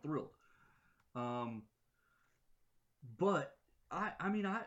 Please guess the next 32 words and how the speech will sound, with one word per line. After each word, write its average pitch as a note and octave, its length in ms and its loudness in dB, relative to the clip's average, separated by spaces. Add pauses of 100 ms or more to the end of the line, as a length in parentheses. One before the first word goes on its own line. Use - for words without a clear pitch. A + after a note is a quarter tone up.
I F#3 140 0
picked A#3 360 -6
them A3 160 -2
to G#3+ 60 0
win G#3 200 -2
the G3 80 -2
Jaguars E3 540 0
game G#2+ 220 -4
correctly. G#2 560 -6 (380)
So, - 200 -8
like, F3 140 -4
if F3 120 -8
I'm A3+ 140 -2
picking A3+ 320 -4
them F#3+ 160 0
to D#3 60 0
win, E3 240 0
if - 80 -4
I C3 80 2
think F#3 140 -4
they're F#3 120 -4
gonna D3 140 0
win C#3+ 200 0
games, D3 280 -2
how C#3+ 100 0
can - 180 -6
I - 20 -2
be E3+ 180 -4
in C3 100 -2
favor B2+ 380 -4
of G2 120 -12
tanking? C#3+ 300 -8